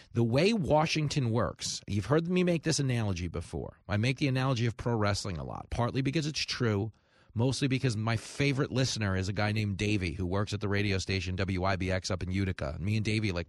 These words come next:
are real pals, and I know he loves eighties pro wrestling. But I always say the analogy in pro wrestling is that the fans at a pro wrestling event,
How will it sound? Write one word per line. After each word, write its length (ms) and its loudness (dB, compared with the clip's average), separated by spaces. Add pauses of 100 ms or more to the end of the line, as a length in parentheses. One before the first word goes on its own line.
are 120 -4
real 220 0
pals, 520 -2
and 80 -4
I 60 -2
know 120 -2
he 80 0
loves 240 0
eighties 240 -2
pro 160 -2
wrestling. 460 -2 (580)
But 260 2
I 160 4
always 200 4
say 120 4
the 140 2
analogy 400 4
in 120 0
pro 120 2
wrestling 380 4
is 80 0
that 140 -2
the 60 -2
fans 400 2
at 80 4
a 40 -2
pro 180 0
wrestling 340 2
event, 360 0